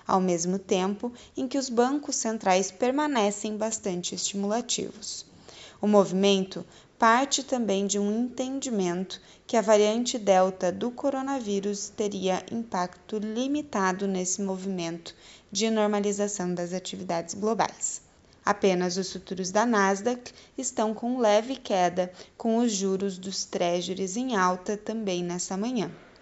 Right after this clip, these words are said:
Os movimentos de compra só não são mais fortes, pois os investidores aguardam, como principal dado da semana, o relatório de emprego nos Estados Unidos, o payroll, que será divulgado amanhã.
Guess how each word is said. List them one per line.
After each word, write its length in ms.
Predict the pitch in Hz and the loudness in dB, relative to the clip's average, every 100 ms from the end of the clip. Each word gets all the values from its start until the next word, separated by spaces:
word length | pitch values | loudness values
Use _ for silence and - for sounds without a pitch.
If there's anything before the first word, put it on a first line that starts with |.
| - _ - | -20 _ -8
Os 100 | 202 | 0
movimentos 720 | 208 196 185 180 175 - 175 | 4 4 2 0 -2 -6 -6
de 180 | 165 202 | -4 -4
compra 640 | - 196 175 175 - 240 240 - - | -4 -2 -2 -4 -2 -2 -4 -18 -12
só 160 | - 233 | -2 2
não 180 | 226 240 | 2 0
são 180 | 254 262 | -2 -4
mais 300 | 269 277 - | -4 -4 0
fortes, 440 | 220 196 190 - | 4 4 2 -8
pois 300 | - 202 208 | -2 -2 -2
os 100 | 202 | -2
investidores 680 | 226 214 214 - 233 233 233 | -4 0 0 2 2 2 2
aguardam, 640 | 262 269 196 175 165 170 170 - - - | 2 4 6 6 0 -6 -10 -20 -20 -12
como 260 | - 190 190 | -4 -2 -2
principal 720 | 190 202 202 196 202 202 214 | -2 0 0 -2 0 4 4
dado 300 | 220 196 180 | 4 2 0
da 180 | 175 202 | -2 -2
semana, 640 | - 277 262 196 196 214 208 - - - | -2 -4 0 0 0 -2 -6 -20 -18 -8
o 60 | |
relatório 600 | 220 226 214 214 214 214 208 | 0 2 2 2 2 2 2
de 120 | 233 | -2
emprego 560 | 262 277 202 190 190 | -4 -2 2 2 2
nos 220 | 190 175 170 | -2 -4 -6
Estados 420 | - 185 175 202 | -6 -4 -4 -4
Unidos, 520 | 226 180 170 180 180 | -4 -4 -6 -8 -6
o 60 | 190 | -8
payroll, 680 | - 214 240 202 185 220 - - - | -2 0 2 4 4 2 -6 -20 -20
que 80 | - | -8
será 320 | - 220 202 | -2 2 2
divulgado 600 | 196 196 208 190 180 190 | 2 -4 -2 2 2 2
amanhã. 420 | 190 214 247 175 | -2 0 0 -2